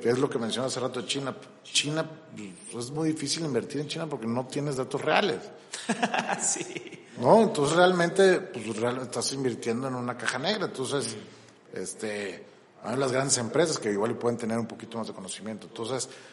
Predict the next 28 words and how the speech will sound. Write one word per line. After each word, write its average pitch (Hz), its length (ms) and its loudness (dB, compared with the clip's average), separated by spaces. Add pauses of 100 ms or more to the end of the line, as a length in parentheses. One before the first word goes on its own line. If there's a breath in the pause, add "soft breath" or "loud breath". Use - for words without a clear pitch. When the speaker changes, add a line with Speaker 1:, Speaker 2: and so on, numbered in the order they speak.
(320 loud breath)
Speaker 1:
en 127 120 0
Estados 147 200 2
Unidos, 156 360 2 (520)
gracias 120 360 0
a - 20 4
Dios, 131 220 2
y 131 40 6
en 117 120 0
México, 127 300 -2
pues, 92 180 -14
también 104 300 -2
hay 131 60 2
muy 127 320 0
bu-, 107 120 -4
buenos 117 320 0
datos, 107 340 -2
o - 40 -6
sea, 98 140 -2
el 90 100 -4
inegi 92 280 -6
ha - 40 -4
hecho - 160 -10
muy 107 80 -4
buen 104 120 -2
trabajo 104 240 -2
en 110 60 -4
ese 104 80 -4
sentido, 135 400 2